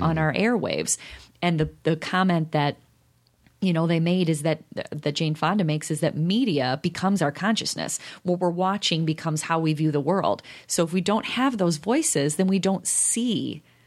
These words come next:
Speaker 1: through those lenses.
Speaker 2: Right.
Speaker 1: And so they call the, the, the title misrepresentation. It's obviously a play on words, miss, M I S S representation, but then it's a misrepresentation of our culture.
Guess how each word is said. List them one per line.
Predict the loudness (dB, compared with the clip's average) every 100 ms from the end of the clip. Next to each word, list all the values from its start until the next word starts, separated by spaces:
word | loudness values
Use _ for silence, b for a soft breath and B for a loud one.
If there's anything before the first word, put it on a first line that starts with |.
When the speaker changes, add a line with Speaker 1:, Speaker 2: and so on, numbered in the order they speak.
| b
Speaker 1:
through | -2 2
those | 2 0
lenses. | 0 0 0 -2 0
Speaker 2:
Right. | -2 -2 B
Speaker 1:
And | -2 0
so | 2 2 2 0 -4
they | -2 -2
call | 0 0 2
the, | 0 -2
the, | 0 0 0 -4 -8 -20 -14 -6
the | -6 -6
title | -4 0 0 0 -2 -2
misrepresentation. | 0 0 0 -2 0 0 0 0 0 0 -2 -2 -4 B B
It's | -2 0
obviously | 2 2 0 0 0
a | 0
play | 0 0 2
on | 0
words, | 2 2 0 0
miss, | 0 2 0 -2
M | -2
I | -2 0
S | -2 -4
S | -4
representation, | -4 -4 -4 -2 -2 -2 -2
but | -2
then | -2
it's | 0
a | 2
misrepresentation | 2 2 0 -2 -2 -2 -2 -2 -2
of | -2
our | -6
culture. | -2 -2 0 0 0